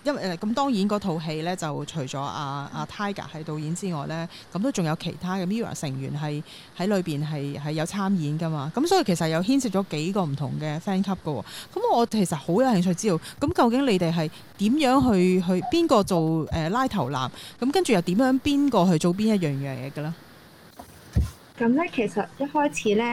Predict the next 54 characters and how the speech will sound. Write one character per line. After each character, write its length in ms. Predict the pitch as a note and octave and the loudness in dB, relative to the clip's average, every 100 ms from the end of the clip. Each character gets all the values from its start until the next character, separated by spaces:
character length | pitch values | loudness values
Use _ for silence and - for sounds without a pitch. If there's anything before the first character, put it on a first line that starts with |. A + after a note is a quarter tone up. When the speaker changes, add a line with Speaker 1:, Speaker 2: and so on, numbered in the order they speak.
| A#3+ | -2
Speaker 2:
呃， 260 | G#3+ F#3+ - - - | -2 -2 -4 -14 -4
喺 120 | G#3+ A3 | -2 0
大 120 | A#3 | 2
約 140 | G3+ F#3+ | 2 2
六 160 | F#3 - | 2 2
月 120 | F#3+ | 0
嘅 180 | - F#3+ | 2 -2
時 140 | - E3+ | -2 -6
候 160 | E3 | -2
啦， 280 | G#3 A#3 A#3 | 0 2 0
咁 240 | A#3 A#3+ C4 | 2 2 2
其 100 | F3 | 0
實 100 | - - | -4 -4
Ray 180 | A3 A#3 | -2 0
呢， 140 | A#3+ B3 | 0 0
就 180 | G#3 F#3 | 2 4
邀 200 | G#3 A3+ | 4 4
請 240 | G#3 F#3+ | 4 4
咗 140 | F#3+ F#3 | 4 2
我 160 | F3 | 0
哋 240 | F3+ F3 - | 0 -2 0
澳 180 | F3+ F3+ | 0 0
洲， 260 | G3 G3+ G3+ - - - - | 2 0 -2 -10 -20 -20 -8
呃 180 | G3+ F3+ E3+ | -4 -4 0
，JeremyF 560 | A#3 F#3+ G#3+ - G3 | 0 0 -2 0 -2
C 180 | - G#3 | 0 0
分 160 | G#3 A3 | 2 2
部 140 | F3+ | 2
啦， 180 | F#3 F#3+ | 2 2
同 160 | F#3+ | 0
埋， 160 | - - - - - | 0 -4 -8 -8 -4
呃， 180 | F3+ - - - - - | -4 -4 -16 -20 -20 0
Anson 400 | A3+ E3 A#3+ A3+ | 2 4 6 4
Kong 380 | - A3 G#3+ G#3+ | 4 2 4 2
嗰 180 | F#3 | -2
邊， 300 | F3+ G#3 G#3 G#3 - | 2 4 4 0 -4
Speaker 1:
嗯。 80 | F3+ | -8
Speaker 2:
呃， 100 | - - - | -8 -12 -2
嘅 100 | G3 | 0
分 200 | A3 A3 | 4 4
部， 80 | G#3 | 4
澳 280 | F3+ - F#3 | 2 2 2
洲 160 | G3 | 2
分 160 | G3+ A3 | 4 4
部 140 | F#3 | 4
一 60 | F3+ | 2
齊 200 | F#3 - - - - - | 0 -6 -10 -14 -6 0
問 180 | F3+ | 2
我 80 | F3+ | 4
哋 60 | F3 | 2
有 120 | E3+ | 2
冇 160 | F3 F3+ | 2 2
興 220 | F3+ E3+ | 2 0
趣 160 | E3+ | 0